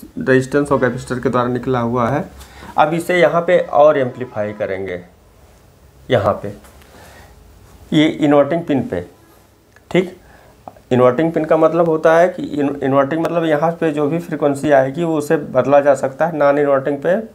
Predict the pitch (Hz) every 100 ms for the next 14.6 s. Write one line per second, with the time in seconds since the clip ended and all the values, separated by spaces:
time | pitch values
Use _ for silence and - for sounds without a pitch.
0 | _ 127 123 131 131 147 143 131 135 123
1 | 110 92 92 - - - - _ - -
2 | - - - - - 143 147 156 151 156
3 | - 147 147 143 151 143 131 127 160 170
4 | 123 131 135 127 139 131 110 104 110 104
5 | 90 - _ _ _ _ _ _ _ _
6 | 139 127 139 135 139 139 135 131 127 120
7 | 123 127 123 113 110 117 131 135 135 147
8 | 135 139 139 127 123 - 101 95 104 104
9 | - - - 139 147 147 151 143 139 160
10 | 147 151 156 160 156 147 135 131 131 151
11 | 156 139 139 135 131 127 123 123 117 104
12 | 101 95 - 90 92 98 - _ _ _
13 | _ _ _ - 127 147 139 135 135 127
14 | 127 131 139 143 143